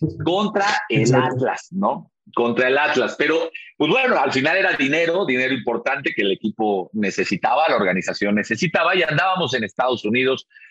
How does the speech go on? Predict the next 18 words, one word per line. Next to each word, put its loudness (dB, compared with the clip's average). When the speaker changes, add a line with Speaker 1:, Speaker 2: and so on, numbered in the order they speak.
Speaker 1:
y 2
habíamos 2
llegado 2
el 2
día 2
lunes. 0
Justamente 2
habíamos 4
de-, 2
llegado 2
el 0
día 2
lunes 2
porque -2
habíamos 0
jugado 0
de 2
visitante -2